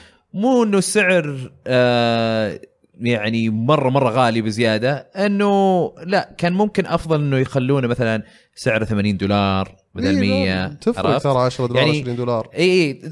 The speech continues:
Speaker 1: أكيد تفرق، بس إنه أقصد إنه مو هو باللي، اللي مرة منفر.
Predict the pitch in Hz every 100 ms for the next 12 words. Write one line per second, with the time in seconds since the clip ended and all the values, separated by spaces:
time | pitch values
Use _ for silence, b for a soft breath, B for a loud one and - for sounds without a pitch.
0 | - 143 220 220 202 165 107 117 - 151
1 | 147 143 139 135 - _ _ _ - 151
2 | - 160 156 156 151 147 165 190 196 165
3 | 156 143 135 131 127 120 120 117 113 -
4 | b b b _ _ _ _ - 113 123
5 | 123 139 135 120 113 110 98 87 101 117
6 | 131 - - 92